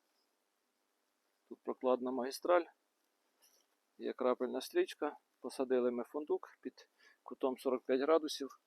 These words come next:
для того, щоб на наступний рік пригнути його, загоризонталити і отримати горизонтальні відводки, далі переведемо на вертикальні. Посадка через метр. Оце ми позавчора посадили. Сьогодні хлопці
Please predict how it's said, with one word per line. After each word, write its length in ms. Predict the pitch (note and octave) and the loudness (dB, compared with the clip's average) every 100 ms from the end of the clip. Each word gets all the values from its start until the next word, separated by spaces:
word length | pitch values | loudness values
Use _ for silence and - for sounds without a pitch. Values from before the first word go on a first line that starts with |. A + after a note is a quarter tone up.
| _ _ | _ _
для 60 | B2 | -6
того, 200 | C#3 B2+ | 0 0
щоб 200 | - B2 | -2 -2
на 60 | |
наступний 440 | C3+ - C#3 B2 C3 | -4 -2 -4 -2 -2
рік 260 | C3+ - _ _ _ _ _ _ | -2 -4 _ _ _ _ _ _
пригнути 440 | C3+ C#3 C3+ C3+ | -4 -2 -2 2
його, 240 | C3 B2 A#2+ _ - | 2 2 -4 _ -6
загоризонталити 960 | B2 C3+ B2+ C#3+ E3 E3 C#3 C#3 B2+ | -2 -2 -2 0 4 4 4 0 -4
і 80 | C3 _ _ _ _ _ - | -6 _ _ _ _ _ -14
отримати 500 | B2 - C#3 C3 C3 | -6 -2 0 -2 -4
горизонтальні 560 | B2+ B2 C3 C#3 C#3 | -6 -8 0 2 2
відводки, 420 | B2+ C3+ F3 - C3+ | 0 0 0 0 2
далі 200 | C3+ C3+ | 2 2
переведемо 500 | C3+ B2+ B2+ C#3 C#3 | 2 2 4 2 2
на 60 | |
вертикальні. 580 | C3 - A#2 G2+ F#2 F2 _ _ _ _ _ _ _ | -2 -4 -6 -4 -4 -6 _ _ _ _ _ _ _
Посадка 440 | - C3+ C3+ B2 B2 | -18 -4 -2 -2 -4
через 280 | C3+ C3 E3+ | -4 -4 0
метр. 400 | F3+ - D3 - _ _ _ _ _ _ _ _ _ _ _ _ _ _ _ _ _ | 0 0 -4 -8 _ _ _ _ _ _ _ _ _ _ _ _ _ _ _ _ _
Оце 240 | C3+ D3+ | -6 -2
ми 160 | D3 C#3+ | 2 2
позавчора 500 | D3 C#3 C#3+ D3+ C#3 | 2 2 4 6 6
посадили. 580 | C#3+ - E3+ F#3+ E3+ D3+ - _ _ _ _ _ _ _ _ _ _ _ _ | 4 -2 4 6 6 4 -6 _ _ _ _ _ _ _ _ _ _ _ _
Сьогодні 380 | - C#3+ C#3 | -2 0 0
хлопці 440 | C3+ C#3+ C3 - | -2 -2 -2 -6